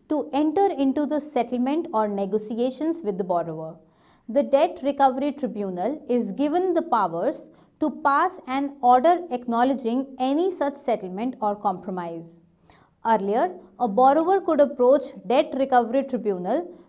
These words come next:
to get stay order against bank or asset reconstruction company.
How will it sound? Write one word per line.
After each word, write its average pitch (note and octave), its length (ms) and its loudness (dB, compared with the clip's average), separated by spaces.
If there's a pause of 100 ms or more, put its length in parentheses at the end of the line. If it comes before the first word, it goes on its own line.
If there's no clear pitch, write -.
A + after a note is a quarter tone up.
(120)
to D4+ 120 0 (120)
get D#4+ 260 2
stay E4+ 380 -2
order G#3+ 480 2 (260)
against A#3+ 560 -2
bank G#3 460 -2 (240)
or A#3 300 2
asset B3+ 400 -2
reconstruction C4+ 760 -2
company. A3 500 -4